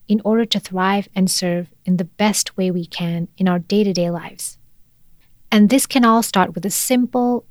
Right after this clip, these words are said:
doable, and daily self-care routine to set us off on the right foot each and every day.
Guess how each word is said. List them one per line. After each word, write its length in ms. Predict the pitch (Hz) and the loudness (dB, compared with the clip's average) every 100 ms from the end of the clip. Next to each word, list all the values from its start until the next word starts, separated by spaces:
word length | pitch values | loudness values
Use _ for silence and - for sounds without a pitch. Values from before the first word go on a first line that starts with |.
| 190 | -10
doable, 680 | 170 220 226 214 220 214 - | -2 2 4 4 2 0 0
and 260 | 190 180 - | -2 -2 0
daily 380 | 226 226 240 247 | 2 2 2 0
self-care 480 | - 208 - 202 180 | 0 -2 -2 -2 -2
routine 580 | 175 - 214 208 208 - _ _ _ _ | -2 -2 2 2 2 -2 _ _ _ _
to 100 | - | -8
set 220 | - 240 | -2 2
us 160 | 262 - | 2 2
off 300 | 190 190 - - | 2 0 -4 -2
on 80 | 175 | 0
the 100 | 170 | 2
right 240 | 185 185 | 2 0
foot 400 | - 180 - - _ _ _ _ 277 | -2 -6 -6 -16 _ _ _ _ 0
each 320 | 277 - - - | 0 0 -6 0
and 160 | 180 - | 0 2
every 260 | 190 196 190 | 2 2 0
day. 360 | 170 - - | -2 -8 -18